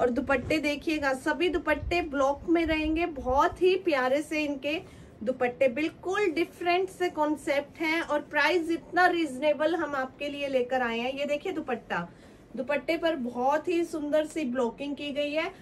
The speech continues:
और अजरक bottom के साथ बिल्कुल different सा concept आपका जाएगा।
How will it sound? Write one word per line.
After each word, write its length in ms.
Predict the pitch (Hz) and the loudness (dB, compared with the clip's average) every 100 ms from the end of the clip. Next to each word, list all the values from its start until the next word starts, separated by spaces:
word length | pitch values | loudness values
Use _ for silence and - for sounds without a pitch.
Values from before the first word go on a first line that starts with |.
| - - 262 | -20 -12 -2
और 60 | |
अजरक 440 | 294 277 330 370 320 | 0 0 -2 -6 -2
bottom 360 | 294 269 311 | -2 2 0
के 120 | 330 359 | 0 -4
साथ 460 | - 269 269 294 | -2 0 0 -2
बिल्कुल 500 | 277 294 302 - 415 | -4 -4 -4 2 2
different 480 | 330 302 - 311 320 | 2 0 0 2 2
सा 140 | 320 294 | 0 -2
concept 600 | 294 277 262 269 277 285 | -2 -4 -2 -2 0 -2
आपका 300 | 262 - 277 | -2 -2 -2
जाएगा। 600 | 247 226 220 220 233 | 0 2 0 0 -4